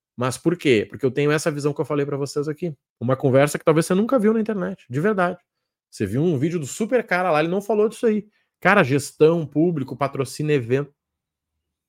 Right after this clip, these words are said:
Ah, é, é tráfego, é ra-, é que é, é público white, público black. Gente, isso é o de menos.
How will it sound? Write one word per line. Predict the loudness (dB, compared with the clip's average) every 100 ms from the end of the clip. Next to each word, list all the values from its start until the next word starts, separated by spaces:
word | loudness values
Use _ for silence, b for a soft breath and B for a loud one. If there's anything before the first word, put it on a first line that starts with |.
| _
Ah, | 4 6 6
é, | 2 -2
é |
tráfego, | -4 -2 -4 -4 -8 -6
é | -6 -6 -8
ra-, | -8 -8
é | -10
que | -4 -2
é, | -2 -6 b b b b
é | 0 2 2
público | 2 2 2 0 0
white, | 2 2 0 -4
público | -8 -6 -6
black. | -2 0 0 -4
Gente, | -6 -6 -6 -6
isso | -8 -6
é |
o | -6
de | -8
menos. | -8 -8 -8 -10 -12 -16 -20